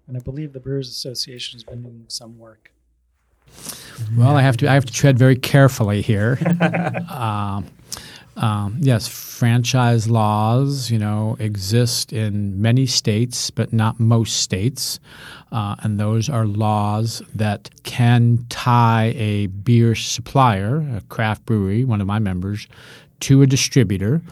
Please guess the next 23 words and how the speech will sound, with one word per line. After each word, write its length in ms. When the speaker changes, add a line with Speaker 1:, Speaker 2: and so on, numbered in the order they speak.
Speaker 2:
or 260
a 20
wholesaler, 720
um, 340
for, 540
in 120
some, 240
in 80
the 80
most 300
draconian 500
cases, 460
for 140
life. 460
Um, 380
we 360
obviously 540
don't 180
support 380
that. 200
We 140
think 440
that, 500